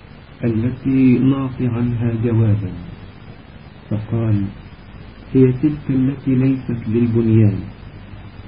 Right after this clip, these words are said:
كقول الرسول: 'كل كلمة قبيحة لا تخرج من أفواهكم، بل الكلمة الصالحة التي تكون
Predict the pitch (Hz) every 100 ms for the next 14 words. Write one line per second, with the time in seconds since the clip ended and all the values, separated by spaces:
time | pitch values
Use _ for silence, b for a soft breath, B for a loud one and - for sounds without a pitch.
0 | - 110 - 117 117 117 113 113 110 123
1 | 113 110 107 107 - - - - - -
2 | 151 147 143 143 135 123 123 - 120 123
3 | 120 107 113 - - - 113 120 127 127
4 | 127 - 113 104 104 110 110 - 113 104
5 | - - 90 90 - - - - - -
6 | 101 95 110 120 113 - 131 127 123 117
7 | - - 117 107 104 - 107 - - -
8 | - - - - 107 104 107 - 120 113
9 | 131